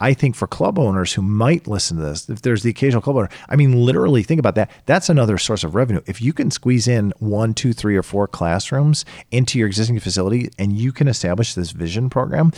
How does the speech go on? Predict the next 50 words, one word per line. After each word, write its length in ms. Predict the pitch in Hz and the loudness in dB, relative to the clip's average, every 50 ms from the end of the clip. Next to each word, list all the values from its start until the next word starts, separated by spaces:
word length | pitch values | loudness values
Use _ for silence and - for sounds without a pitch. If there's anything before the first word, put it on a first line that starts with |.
| - - - - | -4 -18 -10 -6
where 100 | - 104 | -4 0
you 100 | 110 123 110 | 0 2 2
have 180 | 113 107 107 - | 0 0 -2 -2
people 260 | - 135 - - 117 | -2 -2 -2 -2 -2
who 100 | 113 104 | -4 -4
come 280 | - - - 104 107 113 | -8 -8 -4 -4 -2 0
in 180 | 113 120 131 127 | 0 0 0 -2
and 200 | - 101 98 95 | -2 -4 -4 -4
they, 120 | 90 - - | -4 -4 -6
and, 280 | 104 110 104 95 - - - | -6 -6 -6 -6 -8 -8 -6
and 180 | 110 107 110 104 | -4 -4 -4 -2
you 160 | 104 104 107 | -2 0 0
utilize 440 | 110 120 120 117 113 104 92 87 - | 2 2 2 2 2 2 0 -2 -4
pros, 640 | - - - 95 92 92 95 101 117 135 - - - - - - | -8 -8 -4 -2 0 2 2 2 2 2 0 -2 -8 -18 -20 -8
forget 460 | - - 156 214 254 - - _ - 113 | -4 0 0 0 0 -2 -4 _ -4 -2
getting 260 | - 156 143 101 92 | -2 0 0 -2 -4
paddle 440 | - - - 117 127 135 127 107 98 | -4 -2 0 2 2 4 2 2 0
and 120 | 87 - | 0 0
pickleball 600 | - - 151 147 - 139 92 90 85 82 80 82 | -2 -2 -2 0 0 0 2 2 2 2 2 2
in 80 | 85 82 | 0 0
your 100 | 78 78 | -2 -4
facility. 600 | - - 82 - - 87 82 80 76 80 80 - - - - - - | -4 -6 -6 -4 -4 -4 -2 -4 -4 -4 -6 -8 -10 -12 -20 -14 -8
How 240 | - - - 165 208 | -6 -2 0 2 2
about, 420 | 185 165 143 131 127 107 - - _ | 4 4 4 4 4 2 0 -2 _
<laughs> 40 | - | -10
how 440 | - - - - 427 480 494 480 | -10 -10 -10 -10 -10 -6 -2 -2
about 240 | 294 285 247 196 - | 0 2 2 2 2
doing 220 | - 175 175 156 - | 2 4 4 4 4
something 320 | - 160 - - 120 101 92 | 2 0 0 -2 -2 -2 0
radical 520 | 95 104 117 123 143 156 - - 104 92 85 | 0 2 2 2 2 2 0 -2 -2 -2 0
like 280 | 85 85 82 - _ | 0 -2 -2 -2 _
this? 320 | - 139 98 76 - - - - - - - - | 0 0 0 0 -2 -4 -8 -12 -16 -16 -6 0
And 180 | 120 143 151 | 2 4 4
literally, 560 | 165 196 226 226 190 165 151 135 123 120 113 - - - - | 4 4 4 4 4 4 4 4 4 2 0 -2 -6 -6 -2
I 120 | - 160 | 0 0
think 240 | - - 180 156 - | 2 2 2 2 2
you're 100 | 143 120 | 2 2
gonna 180 | 117 120 113 104 | 2 2 0 0
grow 280 | 95 101 117 117 113 | 0 2 2 4 4
the 140 | 101 98 92 | 2 2 0
sport 500 | - - - - - - 262 226 170 - | 0 -2 -4 -2 0 0 2 0 0 -2
because 220 | - 104 110 104 | -2 -2 0 0
you're 60 | 117 131 | 0 2
gonna 140 | 147 127 | 2 2
have 160 | 107 113 110 - | 2 2 0 -2
people 260 | - 214 - - 127 | -4 -4 -2 -2 0
who 100 | 131 117 | 0 0
are 80 | 98 | 0
coming 320 | - - - 139 135 113 92 | -2 -2 0 0 0 2 2
back 440 | 110 123 156 170 160 135 - - | 2 2 4 4 2 2 0 -6